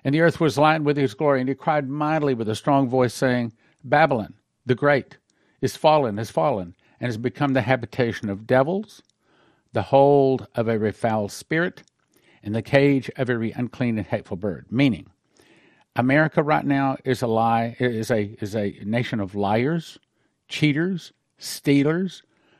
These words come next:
um, fornicators, druggies. We don't know their Bible. We don't wanna know our Bible. We don't wanna go to church. We, <laughs> you know, we are a pretty sinful nation.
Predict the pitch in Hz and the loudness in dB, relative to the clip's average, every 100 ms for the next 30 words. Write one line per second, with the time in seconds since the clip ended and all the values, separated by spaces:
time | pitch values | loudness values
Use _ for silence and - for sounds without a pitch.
0 | _ _ 107 104 101 98 _ - 135 147 | _ _ -4 -4 -6 -12 _ -4 -2 0
1 | 165 160 165 185 185 - - _ _ _ | 0 0 2 0 -2 -8 -20 _ _ _
2 | _ _ _ 110 113 117 147 143 180 196 | _ _ _ -14 -4 2 2 4 2 2
3 | 180 - - _ _ _ _ _ - 117 | 0 -8 -20 _ _ _ _ _ -10 -2
4 | 139 139 131 110 110 131 123 127 123 120 | 2 2 0 -2 0 0 2 0 2 4
5 | 120 127 190 196 123 127 127 117 120 127 | 6 6 4 -2 0 2 0 -2 -2 -2
6 | 127 127 127 127 127 135 175 135 131 127 | 0 0 2 2 2 2 2 2 2 2
7 | 120 120 113 - 123 175 - - 175 117 | 4 2 2 -2 -2 -2 -8 -18 -14 -4
8 | 127 107 - 170 135 135 156 - - _ | -4 -4 -2 4 4 4 -2 -20 -20 _
9 | 117 147 147 131 135 120 120 - - 156 | 2 2 4 6 6 4 0 -2 -4 -2
10 | 147 147 143 139 131 _ _ _ _ _ | 0 2 2 0 -2 _ _ _ _ _
11 | _ _ _ _ _ _ _ _ _ - | _ _ _ _ _ _ _ _ _ -10
12 | - 123 101 107 98 - | -4 -4 -4 -4 -4 -6